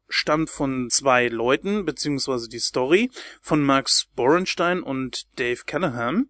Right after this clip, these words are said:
In, äh, den Hauptrollen haben wir Aaron Taylor-Johnson, den kennen wir aus Kick-Ass, Elizabeth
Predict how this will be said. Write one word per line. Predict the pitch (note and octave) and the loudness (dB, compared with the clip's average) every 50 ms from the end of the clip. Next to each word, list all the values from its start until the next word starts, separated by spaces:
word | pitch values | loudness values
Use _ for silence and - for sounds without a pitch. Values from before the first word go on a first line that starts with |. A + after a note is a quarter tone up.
| _ - | _ -2
In, | - F#3 F#3 F#3 F#3 F3+ | 2 2 4 4 4 4
äh, | F3 F3 E3+ E3+ | 6 6 4 4
den | D#3 - D#3+ D#3+ D3+ C3 | 4 2 2 2 4 4
Hauptrollen | D#3+ A3 B3 - - - F3+ G3 G#3 G#3+ F#3 D3+ | 4 4 4 2 -2 -2 0 0 2 2 4 6
haben | D3+ E3 F#3 F#3+ F3 | 6 6 6 4 4
wir | E3 F3 E3+ E3 D#3 - | 6 8 10 10 8 8
Aaron | - E3+ F#3 F#3 F3 | 6 6 6 6 4
Taylor-Johnson, | - - D#3+ D3+ C#3+ C3+ B2 - - B2+ C3+ D#3 F#3 - - A3 G3+ | 2 2 4 4 4 4 4 2 2 2 2 2 2 2 0 2 2
den | E3+ D3+ C3+ | 2 0 0
kennen | - D3+ C#3+ C#3 | 0 0 0 2
wir | C3 A#2+ | 0 0
aus | A#2+ A#2 - - _ | 0 0 -2 -2 _
Kick-Ass, | - - C4+ - - - C3 C3 C3+ E3 A#3+ - - - - - - _ _ | 2 2 2 2 2 0 2 4 6 6 6 6 4 4 4 2 -2 _ _
Elizabeth | - D#3 E3 G3 F#3+ F3+ D#3+ D#3 D3 C3 - | 4 6 6 6 6 6 4 4 4 4 0